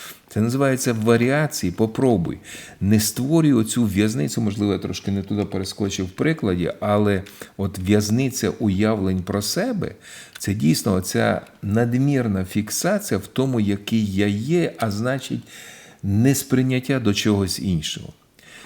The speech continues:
Сприйняття себе як незмінного, приреченого на повторення сценаріїв, ну, в принципі, це опір росту, це, в принципі, опір новизні, це принцип,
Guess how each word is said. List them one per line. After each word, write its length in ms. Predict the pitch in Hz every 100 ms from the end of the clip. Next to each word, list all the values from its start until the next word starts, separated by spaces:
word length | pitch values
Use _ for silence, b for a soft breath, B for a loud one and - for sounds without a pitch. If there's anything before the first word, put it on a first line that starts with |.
| B
Сприйняття 720 | - - 110 120 127 143 139
себе 400 | - 117 123 123
як 360 | 120 110 -
незмінного, 1120 | 92 92 104 120 113 127 123 98 87 76 78 - -
приреченого 1200 | 92 95 117 123 127 110 - 92 87 82 85 - - B B B 85
на 160 | 95
повторення 760 | 95 110 107 - 127 120 117 113
сценаріїв, 1040 | 110 - 110 117 135 139 123 98 85 80 78 -
ну, 100 | 131
в 160 | - -
принципі, 480 | - 139 208 175 123
це 180 | - 101
опір 460 | - 135 107 85 82
росту, 380 | 98 104 - 80
це, 400 | - 95 95 90 B B B B
в 180 | _ -
принципі, 680 | 98 120 117 110 98 95 87 -
опір 460 | 113 110 101 95
новизні, 800 | 98 104 95 95 85 90 104 98
це 240 | 90 - 87
принцип, 720 | - 101 110 107 101 92 -